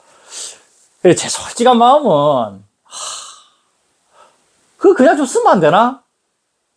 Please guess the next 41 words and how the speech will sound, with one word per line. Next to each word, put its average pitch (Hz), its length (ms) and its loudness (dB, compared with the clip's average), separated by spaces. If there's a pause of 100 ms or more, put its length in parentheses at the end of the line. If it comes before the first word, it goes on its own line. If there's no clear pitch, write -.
(200)
야, - 120 0
그거 285 220 2
갖고 294 260 2
트집을 294 300 -2
잡나? 175 400 0
박스라는 233 540 0
게 139 180 2
가다 240 240 0
보면 202 280 -4
좀 165 160 -8
이렇게 156 220 -4
흠이 254 220 -6
날 240 140 4
수도 185 160 -2
있고 165 160 -2
눌릴 175 220 -2
수도 165 180 -12
있는데 123 280 -6
그거 - 280 -8
갖고 427 180 -2
가나? 143 440 -4 (260)
이제 151 120 -4
이 202 160 0
마음은 160 340 -2
이런데, 139 500 0 (220)
이거 208 140 4
우리 151 140 2
카페 294 220 2
회원들한테는 196 480 2
이렇게 170 220 -6
이야기해도 139 340 -2
돼. 101 240 -10 (720)
이, 139 240 -4 (140)
이 147 140 0
서로 196 240 0
친분이 247 400 -2
있고 175 220 -4
어느 165 80 0
정도 131 280 0
믿음이 185 340 0
있으니까, 123 460 -2